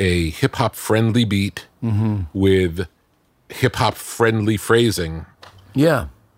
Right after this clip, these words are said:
Speaker 1: And, and it really was just to, to demonstrate, "Oh, look, it's not that different. You know, this is
Speaker 2: Sure.
Speaker 1: not foreign."
Speaker 2: Right, exactly, yeah.
Speaker 1: Yeah.
Speaker 2: It's funny, yeah, whenever, whenever there's a new style,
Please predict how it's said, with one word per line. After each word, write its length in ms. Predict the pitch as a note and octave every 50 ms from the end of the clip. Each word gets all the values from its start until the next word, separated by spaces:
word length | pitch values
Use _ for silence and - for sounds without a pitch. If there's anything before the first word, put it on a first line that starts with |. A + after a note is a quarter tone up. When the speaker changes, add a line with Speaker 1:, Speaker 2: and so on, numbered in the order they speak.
| _ _ _ -
Speaker 1:
And, 120 | C3 C#3
and 140 | C#3 D3 C#3+
it 60 | D3
really 220 | C#3 D3+ F3+ F#3+ F3
was 200 | D#3 F3+ E3+ -
just 240 | - C#3 C3 - -
to, 120 | - A#2+ A2 - -
to 180 | - C3 A2 - _ _ - A#2 G#2+ G2
demonstrate, 720 | B2+ B2 C3+ D#3 D#3 C#3 - - - A#2+ A2 A2 A2+ - -
"Oh, 100 | C3+ C#3
look, 240 | C3+ D#3 E3 -
it's 160 | A2+ G#2 - -
not 280 | A#2 A#2+ B2+ - G2
that 260 | F2+ A2 A#2 - -
different. 380 | D#2+ - A#2 - - - - - _ -
You 100 | G#2 G#2
know, 80 | G#2
this 220 | - - - D3 C#3
is 80 | B2
Speaker 2:
Sure. 80 | A#2+ A2
Speaker 1:
not 260 | A#2+ B2 C3 - -
foreign." 540 | - - - G2 G#2 A#2+ G#2 D#2+ C#2 C#2 -
Speaker 2:
Right, 320 | A2+ A#2 B2+ A#2+ A2 A2
exactly, 400 | G#2+ F#2+ G#2+ G#2+ G#2 - - F#2
yeah. 100 | F#2 F#2+
Speaker 1:
Yeah. 160 | F#2 F#2 E2+ D#2 - _ _ _ _ _
Speaker 2:
It's 100 | - -
funny, 220 | - G3+ G#3+ E3+
yeah, 240 | C#3+ C3+ C3 B2 C3+
whenever, 320 | C3 C3 C3+ D3+ D#3+ D#3+
whenever 320 | C#3 C3+ C#3 C3+ C3+ C#3 C#3+
there's 120 | C3+ A#2 A2+
a 20 |
new 340 | A2+ A#2+ A#2+ A#2+ A2+ A2 - -
style, 760 | - - - C3+ A#2+ C#3 C#3+ B2+ G#2+ G2+ G2 G2 G2 F#2+